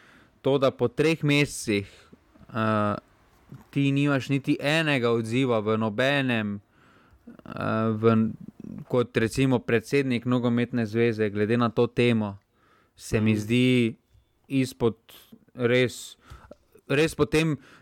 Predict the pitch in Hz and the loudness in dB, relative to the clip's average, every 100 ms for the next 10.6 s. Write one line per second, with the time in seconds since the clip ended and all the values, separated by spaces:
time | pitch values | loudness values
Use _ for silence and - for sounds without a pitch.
0 | _ 135 131 - - 165 165 - 135 151 | _ 0 2 2 0 2 0 0 0 0
1 | 147 135 123 107 123 139 135 127 139 143 | 0 -2 -2 -2 0 2 2 2 2 2
2 | 127 117 110 - 139 135 123 107 107 131 | 2 2 2 2 -2 -2 -4 -2 0 2
3 | 131 123 113 117 120 - 107 - 123 120 | 2 2 4 2 2 -2 -8 -2 2 4
4 | 113 110 120 120 123 110 120 117 107 104 | 2 2 2 2 2 2 0 2 0 2
5 | 117 107 98 - - - 110 110 110 - | 2 2 -2 -6 -14 -6 -2 0 -2 -4
6 | - - - - 117 131 151 143 123 147 | -14 -20 -20 -2 2 4 4 2 2 0
7 | 143 - 156 143 - 147 135 - 113 - | 0 0 0 0 0 -2 -2 -2 -4 0
8 | 147 151 - - - _ 113 131 139 147 | 2 2 -2 -16 -20 _ -2 0 0 -2
9 | 143 143 127 117 110 - _ _ _ _ | -2 0 0 0 -4 -10 _ _ _ _
10 | - 139 135 117 104 | -4 -2 0 0 -2